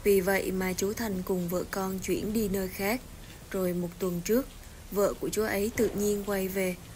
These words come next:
treo cổ trên cây khế sau vườn. Tôi nhìn mẹ, lúc này đã dấy lên sự sợ hãi vô cùng. Không ngờ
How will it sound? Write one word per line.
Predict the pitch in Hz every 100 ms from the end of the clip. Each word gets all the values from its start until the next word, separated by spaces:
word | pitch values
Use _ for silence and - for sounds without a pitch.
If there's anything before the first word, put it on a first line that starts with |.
| -
treo | - 185 180
cổ | 185 - 202
trên | - 190
cây | 190 185
khế | - 190 226
sau | - 190
vườn. | 180 185 175 175 - - - - -
Tôi | 202 185
nhìn | 190 185 170 175
mẹ, | 175 - - - -
lúc | 214 247
này | 226 196 185
đã | 165 208
dấy | 190 196 208
lên | 262 233 220
sự | - -
sợ | 180
hãi | 180 180 - 208
vô | 214 196 185
cùng. | 190 175 - - - - - -
Không | 208 202 202
ngờ | 190 185